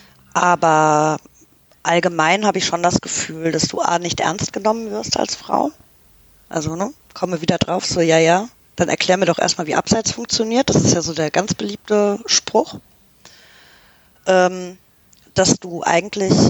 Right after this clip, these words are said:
als Frau keine Ahnung zu haben hast, ähm, was Fußball irgendwie angeht. Und du halt teilweise auch wirklich mit so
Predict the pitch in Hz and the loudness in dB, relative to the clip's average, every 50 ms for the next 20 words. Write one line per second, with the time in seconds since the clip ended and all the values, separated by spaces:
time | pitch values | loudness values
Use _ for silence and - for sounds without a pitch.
0 | - - _ - 165 165 - - - - - - 170 175 170 - 190 180 165 156 | 2 -2 _ -2 -2 0 0 -4 -6 -4 -2 0 0 0 0 -2 -4 -2 -2 -2
1 | 139 - - 165 190 226 233 247 247 254 - - - - 220 196 196 190 190 190 | -2 2 2 2 2 0 -2 -6 -6 -12 -14 -14 -16 -14 -14 -14 -2 2 2 2
2 | 208 220 214 214 214 226 _ _ _ _ _ _ _ _ _ _ _ _ _ _ | 2 -2 -10 -16 -18 -20 _ _ _ _ _ _ _ _ _ _ _ _ _ _
3 | _ - - 208 220 202 202 202 - - - - _ _ _ _ _ _ _ _ | _ -4 -2 -2 0 2 0 0 0 -2 -10 -14 _ _ _ _ _ _ _ _
4 | _ _ _ _ _ _ _ _ _ _ _ _ _ _ - - 180 175 175 - | _ _ _ _ _ _ _ _ _ _ _ _ _ _ -16 -10 -4 -4 -4 -4
5 | - 90 - - _ _ _ _ _ _ _ _ _ _ _ 190 - _ - 185 | -4 -10 -18 -20 _ _ _ _ _ _ _ _ _ _ _ -20 -20 _ -2 -2
6 | 196 208 - - - - 233 240 - - - 196 202 185 - 185 180 180 - - | 0 0 0 -2 -2 -4 -6 -6 -4 0 0 0 0 0 0 -2 -4 -6 -16 -8
7 | - - - - 175 202 226 233 233 254 254 311 339 - - - _ _ _ - | -6 -2 -2 -2 -2 -2 -6 -2 0 0 0 0 -2 -4 -10 -16 _ _ _ -20
8 | - - - - - - - - - _ - _ _ - - - - - 202 202 | -20 -20 -20 -20 -20 -20 -20 -20 -20 _ -20 _ _ -20 -20 -16 0 2 2 2
9 | 202 196 196 196 - - - - - - - - - - - - - - - - | 2 -2 -8 -6 -4 -2 -2 -2 -4 -6 -20 -20 -20 -20 -20 -20 -20 -20 -20 -20
10 | - 196 180 202 190 - - - - 165 175 185 208 226 226 214 214 214 - 185 | -14 -2 0 0 2 2 0 2 4 2 4 4 4 4 4 4 2 0 0 0
11 | 190 - - 185 - - 233 240 226 - - - - 202 - - - 208 185 180 | -2 -2 -8 -8 -6 -2 0 2 2 2 0 0 -2 -2 -2 0 0 0 0 -2
12 | 175 | -4